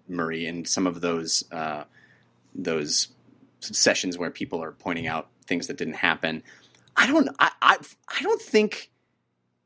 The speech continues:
the things that I was disappointed about Firmament and Sky weren't the fact that it wasn't what he said it was. Like, that's not what bums me out about that game.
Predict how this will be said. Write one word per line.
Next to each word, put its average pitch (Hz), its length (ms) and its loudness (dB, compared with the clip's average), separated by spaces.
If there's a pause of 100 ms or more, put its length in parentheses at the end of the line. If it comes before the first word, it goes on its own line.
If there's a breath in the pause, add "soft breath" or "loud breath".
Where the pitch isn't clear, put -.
(680)
the 127 260 -2
things 202 380 6
that 156 120 4
I 143 200 8
was 127 180 2
disappointed 127 520 0
about 110 240 2
Firmament 110 320 -4
and 95 100 -8
Sky 90 560 2 (720)
weren't 139 440 6 (460)
the 110 600 6
fact 113 380 4
that 104 100 2
it 98 120 0
wasn't 104 440 0
what 104 200 -2
he - 120 -8
said 92 280 0
it 80 120 -10
was. 69 500 -6
Like, 131 140 2
that's 214 240 6
not 180 220 4
what 143 280 0
bums 135 240 4
me 117 140 0
out 113 120 4
about 98 240 -2
that 90 180 -2
game. 87 300 -4